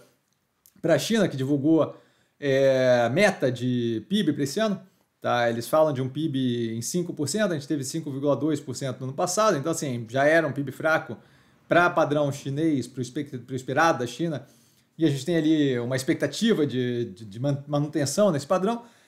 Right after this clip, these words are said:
tá? E a parte que me chamou a atenção foi justamente quando todo mundo aí fica naquela de, "Ah, mas eles vão estimular a economia, eles vão incentivar a economia", e você vê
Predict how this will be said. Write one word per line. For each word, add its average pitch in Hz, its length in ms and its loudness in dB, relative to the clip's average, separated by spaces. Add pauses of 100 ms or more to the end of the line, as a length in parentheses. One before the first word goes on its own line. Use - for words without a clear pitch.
(200)
tá? 175 160 4
E 208 80 6
a 220 80 6
parte 220 260 2
que 208 60 -2
me 196 60 0
chamou 185 180 0
a - 20 -4
atenção 170 220 -4
foi 170 160 0
justamente 156 340 -4
quando 120 640 -4
todo 175 160 -2
mundo 170 180 0
aí 151 60 0
fica 147 240 -4
naquela 139 320 2
de, 120 340 -6 (280)
"Ah, 202 100 2
mas 185 140 6
eles 156 120 2
vão 180 120 2
estimular 156 340 -4
a 165 40 4
economia, 151 500 -2
eles 123 160 -4
vão 160 80 -6
incentivar 147 420 0
a 151 40 4
economia", 151 440 -4
e 175 40 0
você 165 220 -2
vê 156 280 -2